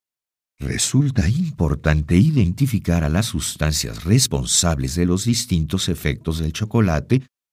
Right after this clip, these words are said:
porque es claro que todo aquello que contenga feniletilamina tendrá las mismas consecuencias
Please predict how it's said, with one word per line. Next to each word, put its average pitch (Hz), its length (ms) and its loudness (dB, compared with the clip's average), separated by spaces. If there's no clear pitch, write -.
porque 71 300 -4
es 110 100 4
claro 95 300 2
que 82 140 2
todo 165 460 4
aquello 92 420 2
que 69 160 0
contenga 69 640 0
feniletilamina 82 1200 4
tendrá 76 440 0
las 69 280 -4
mismas 120 440 0
consecuencias 90 840 0